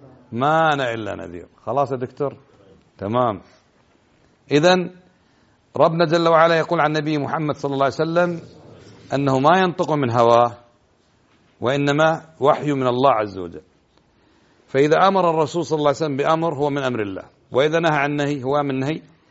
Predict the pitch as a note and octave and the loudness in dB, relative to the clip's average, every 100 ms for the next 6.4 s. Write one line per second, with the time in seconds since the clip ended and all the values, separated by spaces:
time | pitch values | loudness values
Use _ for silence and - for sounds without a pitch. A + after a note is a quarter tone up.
0 | _ A2 B2+ B2+ B2 B2+ G#2+ G#2+ F2+ F2+ | _ -6 -4 -2 0 0 0 -6 -10 -16
1 | - _ _ _ _ _ _ _ _ - | -18 _ _ _ _ _ _ _ _ 0
2 | C#3 G3+ F#3 D#3+ - E3+ F#3 D#3+ - - | 2 4 2 0 -2 0 0 -2 -4 -16
3 | _ - _ _ _ _ _ _ _ _ | _ -20 _ _ _ _ _ _ _ _
4 | - A#2+ E3+ E3+ D#3 D3+ C#3+ C3+ C3 A#2+ | -10 -2 0 0 0 0 0 -2 -2 -2
5 | - E3+ C#3+ B2+ D3+ C#3 C3 A#2 B2+ A#2 | -2 -4 -2 -4 -4 -2 -2 -2 -2 -2
6 | - A2+ F#2+ E2 | -2 -4 -4 -12